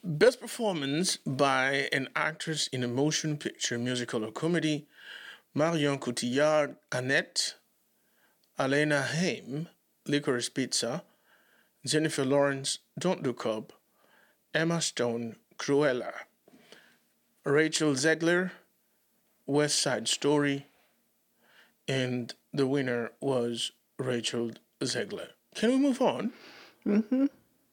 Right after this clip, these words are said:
Speaker 1: Okay. I thought Jennifer Lawrence was, uh, Jennifer Lawrence is one of those actresses that I've, I've never,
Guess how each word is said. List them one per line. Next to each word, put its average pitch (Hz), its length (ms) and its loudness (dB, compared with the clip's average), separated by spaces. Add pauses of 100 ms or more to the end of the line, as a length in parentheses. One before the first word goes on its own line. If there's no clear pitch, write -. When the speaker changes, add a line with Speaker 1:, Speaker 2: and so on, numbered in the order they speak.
(240)
Speaker 1:
Okay. 135 320 -2 (280)
I 208 180 4
thought 175 680 0 (180)
Jennifer 151 340 0
Lawrence 131 680 2
was, 123 500 -2 (400)
uh, 156 80 2
Jennifer 180 320 0 (120)
Lawrence 349 140 6
is 160 140 2
one 165 180 2
of 123 160 -2
those 127 320 0 (320)
actresses 131 460 -2
that 127 340 0
I've, 123 280 0
I've 120 180 -2
never, 120 500 -6